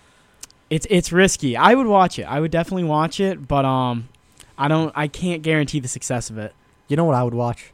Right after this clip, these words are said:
Speaker 1: What?
Speaker 2: They should make a movie about just a normal guy, all right? I'm the normal guy. <laughs> They should make a movie about me and my life, and I think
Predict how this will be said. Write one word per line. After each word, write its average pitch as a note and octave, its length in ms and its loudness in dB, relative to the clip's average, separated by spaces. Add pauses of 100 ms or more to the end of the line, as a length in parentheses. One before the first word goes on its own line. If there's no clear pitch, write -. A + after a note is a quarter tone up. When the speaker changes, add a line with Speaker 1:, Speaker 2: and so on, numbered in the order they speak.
(120)
Speaker 1:
What? A#2 320 -6 (180)
Speaker 2:
They C#3 100 0
should D#3 140 -4
make D#3 140 2
a A#2+ 60 0
movie B2+ 400 2 (320)
about A2 320 -2
just - 200 -8
a D#2+ 200 -8 (340)
normal B2 540 2 (100)
guy, G#2 540 0 (400)
all A#2+ 100 -4
right? B2 280 -2 (1000)
I'm - 300 -14
the - 200 -20
normal - 480 -20
guy. - 440 -18 (280)
<laughs> - 460 -18
They D3+ 160 6
should D3 220 2
make D3+ 240 2
a C#3+ 80 4
movie C3+ 340 2
about B2 380 0 (340)
me D3+ 500 -2
and A#2+ 240 2
my B2+ 220 4
life, A2 460 2 (1120)
and A#2 560 2 (400)
I B2+ 160 0
think D3 380 2